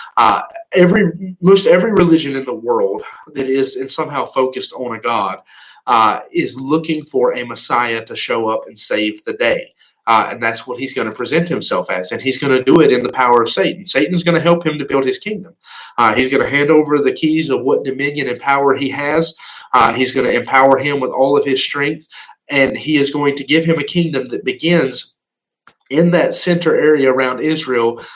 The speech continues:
uh, but he is going to use that so that all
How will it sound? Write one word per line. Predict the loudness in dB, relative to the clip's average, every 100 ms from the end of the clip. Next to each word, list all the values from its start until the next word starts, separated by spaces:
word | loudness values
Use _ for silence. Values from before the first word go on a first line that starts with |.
| -4
uh, | 0 0 0
but | 0 0
he | 0
is | -4
going | -2 -4 -4
to |
use | -8 -2 -2 0
that | 0 0 -4 -16 -20 _
so | -2 2 2
that | 0 2
all | 4 4 2 -6